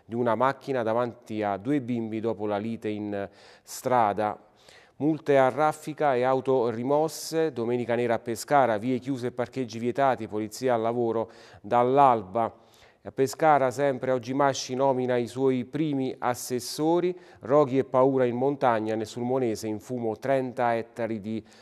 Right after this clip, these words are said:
eh, bosco. C'è anche un approfondimento calcistico sugli europei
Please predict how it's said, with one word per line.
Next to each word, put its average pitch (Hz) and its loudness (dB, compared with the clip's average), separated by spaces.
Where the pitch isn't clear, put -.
eh, 107 -4
bosco. 127 0
C'è 123 -6
anche 117 -4
un 120 -4
approfondimento 117 -4
calcistico 110 -6
sugli 117 -8
europei 123 4